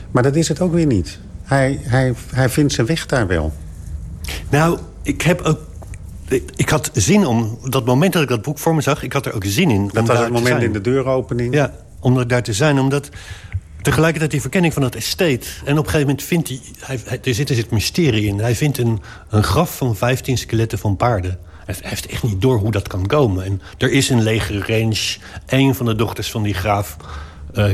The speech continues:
Speaker 2: kreeg ooit paardles. Dus de, hij, hij gaat die dingen natuurlijk aan elkaar koppelen. Hij gaat een soort mysterie daaruit pluizen. En ik herinner me ook zelf van op een gegeven moment... me echt samen te voelen met, met dat estate, met die natuur daar. Het is gewoon ook ontzettend mooi.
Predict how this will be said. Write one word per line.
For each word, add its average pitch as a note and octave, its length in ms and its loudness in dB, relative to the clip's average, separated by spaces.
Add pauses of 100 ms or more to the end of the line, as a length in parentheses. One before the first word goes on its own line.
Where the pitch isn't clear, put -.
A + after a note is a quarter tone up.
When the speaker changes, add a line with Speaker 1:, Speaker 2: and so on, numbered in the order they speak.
Speaker 2:
kreeg B2+ 320 2
ooit G2+ 140 -2
paardles. G#2+ 520 0
Dus - 200 -4
de, A#2 180 -2
hij, A2 140 2
hij A#2+ 140 2
gaat C#3 200 0
die C3 100 0
dingen A#2+ 220 2
natuurlijk G#2+ 320 -2
aan A2 80 0
elkaar B2 240 2
koppelen. G2+ 320 -2
Hij G2+ 100 -2
gaat A#2 80 2
een G#2+ 80 -2
soort G2+ 120 0
mysterie A2 440 2
daaruit G2 320 0
pluizen. F#2+ 420 0 (800)
En C3 100 4
ik A#2+ 80 2
herinner D3+ 360 4
me C#3+ 100 2
ook B2+ 140 -4
zelf F3 500 0
van C3+ 360 -4
op A#2+ 100 -6
een - 60 -10
gegeven D3 240 4
moment... B2 180 2
me C3 60 0
echt C3+ 320 -2
samen F3 360 2
te B2+ 120 -4
voelen C#3 360 2
met, B2 300 -2
met B2+ 180 0
dat A2+ 160 -4
estate, G3+ 380 -2
met G#2 140 -2
die A2+ 100 -2
natuur B2 340 0
daar. F#2+ 200 0
Het A2+ 120 -2
is E3+ 100 2
gewoon A#2+ 220 0
ook B2+ 160 0
ontzettend G#2+ 340 -2
mooi. A2+ 320 2